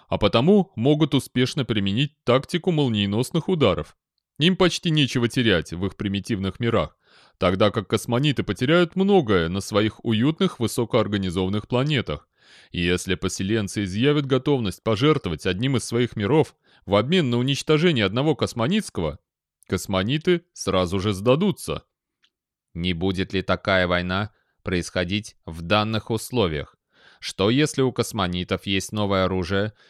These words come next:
Speaker 2: которое быстро уничтожит поселенческие миры? Может, это и есть кризис,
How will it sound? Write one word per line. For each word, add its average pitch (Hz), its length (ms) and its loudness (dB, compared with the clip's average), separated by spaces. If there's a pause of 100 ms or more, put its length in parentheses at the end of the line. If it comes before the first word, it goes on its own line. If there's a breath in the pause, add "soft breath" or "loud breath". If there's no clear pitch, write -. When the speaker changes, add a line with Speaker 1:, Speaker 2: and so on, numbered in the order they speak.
Speaker 2:
которое 95 440 0
быстро 101 440 -2
уничтожит 101 640 -6
поселенческие 98 800 -6
миры? 101 400 -4 (480)
Может, 98 560 -2
это 101 320 -2
и 95 140 -2
есть 98 500 -4
кризис, 107 560 -4